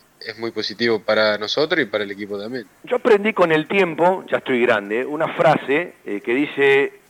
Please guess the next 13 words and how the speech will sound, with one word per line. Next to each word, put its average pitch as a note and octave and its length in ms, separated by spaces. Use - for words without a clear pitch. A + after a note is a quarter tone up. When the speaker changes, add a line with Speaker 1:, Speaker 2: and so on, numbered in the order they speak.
Speaker 2:
"Los D3+ 240
que E3+ 140
mejores A3 500
conducen F#3+ 680
son G3 180
los E3+ 140
que C3+ 140
más D3 220
convencen". G2 840
¿Es - 120
casualidad F3+ 600
que A3 260
el E3 140